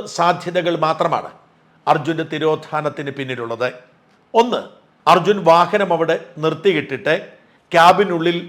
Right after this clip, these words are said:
വിശ്രമിച്ചു കൊണ്ടിരുന്നപ്പോൾ കുന്നിടിഞ്ഞു വീണ് അർജുൻ സഞ്ചരിച്ചിരുന്ന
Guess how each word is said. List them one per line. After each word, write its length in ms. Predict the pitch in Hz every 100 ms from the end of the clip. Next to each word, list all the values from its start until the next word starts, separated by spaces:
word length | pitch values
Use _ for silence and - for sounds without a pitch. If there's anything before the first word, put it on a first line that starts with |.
| -
വിശ്രമിച്ചു 440 | 151 - 185 185 185
കൊണ്ടിരുന്നപ്പോൾ 520 | 175 160 147 143 120 - _ _ _ _ _
കുന്നിടിഞ്ഞു 580 | 160 190 190 170 185 185 165
വീണ് 200 | 151 151 - _ _ 147
അർജുൻ 240 | 175 196 -
സഞ്ചരിച്ചിരുന്ന 560 | 180 170 165 170 156